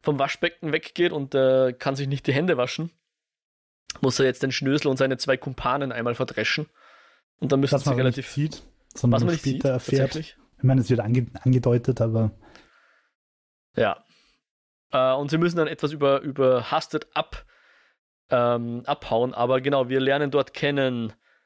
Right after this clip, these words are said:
Speaker 1: eben die, äh, Elisabeth Lip-, Lipetzky, Lip-,
Speaker 2: Die Vittoria.
Speaker 1: die Vittoria, sagen wir's lieber so, genau. Ähm, Debicki, nicht, wie komme ich auf Lipitzky? Ach, Debicki.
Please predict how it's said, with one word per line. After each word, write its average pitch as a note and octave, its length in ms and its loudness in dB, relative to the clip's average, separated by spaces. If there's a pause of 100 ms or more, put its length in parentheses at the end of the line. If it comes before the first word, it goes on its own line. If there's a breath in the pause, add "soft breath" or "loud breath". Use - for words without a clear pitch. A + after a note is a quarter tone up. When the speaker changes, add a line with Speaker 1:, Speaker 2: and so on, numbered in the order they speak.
(120)
Speaker 1:
eben C#3 240 0
die, B2 520 0 (180)
äh, B2 240 2
Elisabeth C3+ 580 -2
Lip-, B2 240 -12 (160)
Lipetzky, - 600 -4
Lip-, F#3+ 340 -4
Speaker 2:
Die B2+ 120 2
Vittoria. B2+ 680 2 (320 soft breath)
Speaker 1:
die B2+ 80 -6
Vittoria, D3+ 440 2
sagen A#2+ 180 -8
wir's A#2 100 -10
lieber A#2 140 -8
so, C3+ 140 0
genau. B2+ 300 -2 (880 soft breath)
Ähm, C3+ 760 -4
Debicki, D#3+ 400 -2
nicht, A#2 260 -10
wie C#3+ 60 -18
komme A2 220 -4
ich G#2+ 40 -2
auf G2 60 -6
Lipitzky? - 460 -8
Ach, - 240 -8
Debicki. - 440 -2